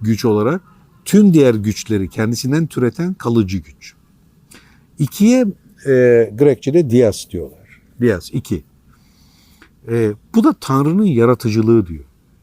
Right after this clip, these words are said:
Yaratıcılık ikidedir. Monas yaratıcı değildir. Biz monas'a şeyde, e, hem, e, Yahudilikte,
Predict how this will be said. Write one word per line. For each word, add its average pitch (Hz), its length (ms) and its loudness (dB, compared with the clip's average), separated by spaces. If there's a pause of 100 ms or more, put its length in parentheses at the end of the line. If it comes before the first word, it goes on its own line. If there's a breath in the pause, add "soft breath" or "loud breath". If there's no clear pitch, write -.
(1000)
Yaratıcılık 147 640 -4
ikidedir. 98 540 -6 (580 soft breath)
Monas 143 420 -2
yaratıcı 117 460 -2
değildir. 85 460 -14 (840 loud breath)
Biz 165 140 -8
monas'a 139 600 -2
şeyde, 113 480 -6 (540 soft breath)
e, 104 340 -12 (580 soft breath)
hem, 123 360 -6 (160)
e, 98 360 -12 (1700 soft breath)
Yahudilikte, 98 880 -10